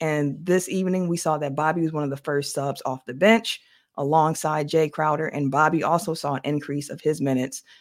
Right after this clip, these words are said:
uh, in comparison to where he's been throughout most of this season. So Griff is still trying some different things out, playing around with minutes, playing around with rotations. We saw,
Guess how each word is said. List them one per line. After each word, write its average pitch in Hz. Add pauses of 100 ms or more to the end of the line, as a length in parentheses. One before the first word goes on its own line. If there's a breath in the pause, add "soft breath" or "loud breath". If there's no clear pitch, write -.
(120 soft breath)
uh, -
in 160
comparison 143
to 143
where 143
he's 139
been 139
throughout 135
most 135
of 131
this 165
season. 135
So 143 (560 soft breath)
Griff 254
is 254
still 233
trying 214
some 208
different 196
things 180
out, 170
playing 180
around 165
with 160
minutes, 160
playing 170
around 160
with 151
rotations. 151
We 151
saw, 151